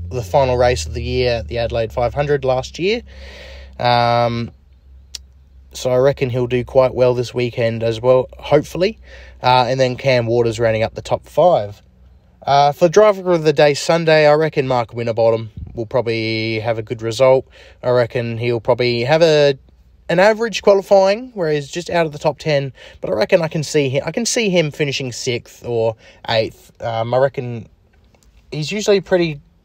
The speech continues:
he's got pretty good racecraft, so, um, no doubt I reckon I can see him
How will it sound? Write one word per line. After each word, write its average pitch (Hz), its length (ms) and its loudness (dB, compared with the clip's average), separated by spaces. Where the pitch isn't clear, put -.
he's 185 320 -2
got 196 220 2
pretty 185 140 -2
good 170 160 2
racecraft, 160 560 2
so, 135 320 2
um, 123 480 2
no 127 220 0
doubt 120 420 0
I - 80 -8
reckon 117 320 -6
I 107 80 -6
can 117 140 -14
see 117 240 -8
him 104 380 -8